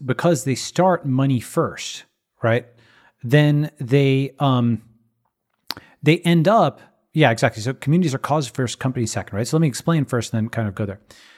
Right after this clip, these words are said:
So many discords, as you know, they start money first. And what happens? Lots of people are there for the free money, when airdrop, right?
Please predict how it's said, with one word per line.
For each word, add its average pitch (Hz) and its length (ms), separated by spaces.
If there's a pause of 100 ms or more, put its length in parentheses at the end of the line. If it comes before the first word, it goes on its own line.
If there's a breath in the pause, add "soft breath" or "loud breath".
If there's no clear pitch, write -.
(120)
So 170 380
many 214 300
discords, 120 680 (260)
as 123 160
you 151 60
know, 127 220
they 123 120
start 208 360
money 139 240
first. - 440 (320 soft breath)
And 147 100
what 185 120
happens? 208 480 (240 soft breath)
Lots 151 220
of - 20
people 190 220
are 185 80
there 127 440 (160)
for 147 80
the 139 100
free 165 260
money, 101 340 (100)
when 160 300
airdrop, 127 580
right? 127 220